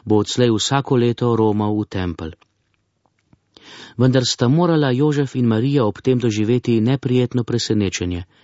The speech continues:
Ob koncu prvega dne povratka sta presenečena ugotovila, da Jezusa ni med vrstniki. Vsa v strahu sta ga iskala in šele tretji dan našla v templju,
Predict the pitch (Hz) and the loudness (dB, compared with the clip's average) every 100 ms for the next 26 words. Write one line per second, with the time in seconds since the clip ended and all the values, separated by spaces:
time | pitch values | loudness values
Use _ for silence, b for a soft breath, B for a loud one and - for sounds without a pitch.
0 | B B B B B B B B B B | B B B B B B B B B B
1 | B B 92 - 147 160 - 135 156 151 | B B -6 0 2 2 0 -2 0 0
2 | 147 113 117 123 107 101 123 - 117 110 | 0 0 -2 -2 -4 -2 -4 -4 -4 -4
3 | B B B - 107 110 101 127 156 - | B B B -6 -2 0 0 2 0 2
4 | 160 147 127 - 107 139 143 135 123 117 | 0 0 -2 -4 -2 0 0 0 0 0
5 | 135 131 131 - 131 131 139 127 127 123 | 0 0 -4 -2 0 2 2 2 0 -2
6 | 123 - 104 95 - 92 _ _ _ _ | -4 -4 -6 -6 -8 -14 _ _ _ _
7 | _ _ _ _ _ _ _ _ B B | _ _ _ _ _ _ _ _ B B
8 | 113 - 170 - 139 143 135 135 - 117 | -2 2 2 2 0 0 0 -2 -2 -2
9 | 110 98 - 113 117 110 - B B B | -2 -2 -2 -2 0 -2 -6 B B B
10 | B 107 - 117 110 135 156 - 127 113 | B -2 2 2 2 2 0 0 0 0
11 | 123 117 110 110 - 117 107 - 104 101 | 0 0 0 0 -2 -2 -2 -2 -2 -2
12 | 95 104 | -2 -2